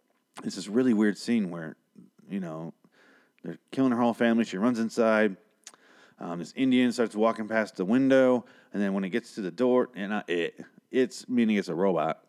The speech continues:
not it as in because it's an Indian. Okay, why don't you back off? I know the Cubs beat the Indians, but it doesn't mean I'm,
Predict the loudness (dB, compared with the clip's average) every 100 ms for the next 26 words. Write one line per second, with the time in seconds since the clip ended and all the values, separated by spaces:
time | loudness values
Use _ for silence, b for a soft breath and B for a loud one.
0 | _ _ -20 -10 -10 -8 -8 -6 -8 -10
1 | -12 -8 -8 -8 -10 -10 -10 -10 -10 -4
2 | 0 0 2 0 -2 -4 -2 0 2 2
3 | 2 2 2 2 2 0 -2 -4 -4 -4
4 | -2 -2 -4 -6